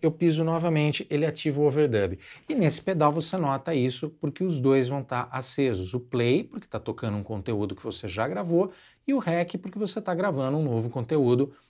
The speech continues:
por cima dele. Isso quer dizer overdub.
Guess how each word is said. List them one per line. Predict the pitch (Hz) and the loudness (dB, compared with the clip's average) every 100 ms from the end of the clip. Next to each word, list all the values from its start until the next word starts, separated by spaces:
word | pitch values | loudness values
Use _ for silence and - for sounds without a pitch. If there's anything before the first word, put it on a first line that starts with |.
| _ _ | _ _
por | 202 208 | 0 4
cima | - - 185 208 202 | 4 4 4 4 4
dele. | 135 107 95 107 | 4 4 2 0
Isso | - - | 0 -2
quer | 147 | -4
dizer | 147 143 120 117 | -2 0 0 -2
overdub. | 123 120 147 131 90 80 | -4 0 0 0 -4 -8